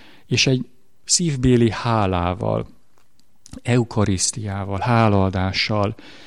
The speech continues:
imádkozik az atyához, megköszöni az atyának, hogy kinyilatkoztathatta az ő nevét,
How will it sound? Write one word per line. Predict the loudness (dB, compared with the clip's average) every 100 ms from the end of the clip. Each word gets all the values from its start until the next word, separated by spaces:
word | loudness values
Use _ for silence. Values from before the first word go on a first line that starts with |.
| -20 -20 -2
imádkozik | 2 4 2 0 -6 -4 -4
az | -4 -4
atyához, | -4 -6 -2 -2 -2 0 0 -2 -4 -10 -20 -20 -20 -4
megköszöni | 2 2 4 0 0 -2 -2 -4
az | -4
atyának, | -6 -6 -4 -2 -2 -6
hogy | -10 -8
kinyilatkoztathatta | -4 -2 -2 -4 -6 -8 -6 -10 -8 -10 -10 -8
az | -4 -4
ő | -4
nevét, | -2 0 2 4 4 0